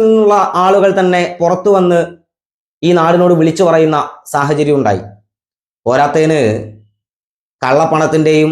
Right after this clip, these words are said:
കള്ളവാറ്റിന്റെയും ഏറ്റവും അവസാനം വ്യാജ വോട്ട് ചേർക്കലിന്റെയും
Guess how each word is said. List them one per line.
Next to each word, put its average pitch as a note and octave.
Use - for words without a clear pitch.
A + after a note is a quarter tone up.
കള്ളവാറ്റിന്റെയും D3+
ഏറ്റവും F#3+
അവസാനം G3
വ്യാജ F3+
വോട്ട് G3+
ചേർക്കലിന്റെയും F#3+